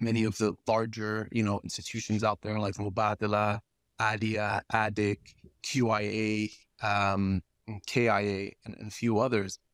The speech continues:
they've been, you know, investing venture capital for longer than, than Saudi has in general. It might be easier to raise from those regions,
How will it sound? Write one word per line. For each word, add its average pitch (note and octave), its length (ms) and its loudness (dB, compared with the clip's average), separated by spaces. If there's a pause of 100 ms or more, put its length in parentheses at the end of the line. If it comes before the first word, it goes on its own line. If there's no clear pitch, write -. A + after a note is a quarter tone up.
(300)
they've D#3 320 4
been, A#2+ 400 4
you A#2+ 100 -2
know, G#2+ 120 2
investing G#2+ 520 -2
venture G#2 280 -2
capital G2+ 480 0
for G2+ 340 0
longer A2+ 420 2
than, A2 300 0
than G#2 220 0
Saudi G#2 420 0
has A2+ 500 -2
in A2 120 -2
general. A2+ 440 0 (520)
It D3 100 0
might C3 300 2
be C3 200 -4
easier C#3+ 460 -4
to - 220 -4
raise B2 360 0
from A#2+ 220 -2
those A#2 260 0
regions, B2+ 800 -2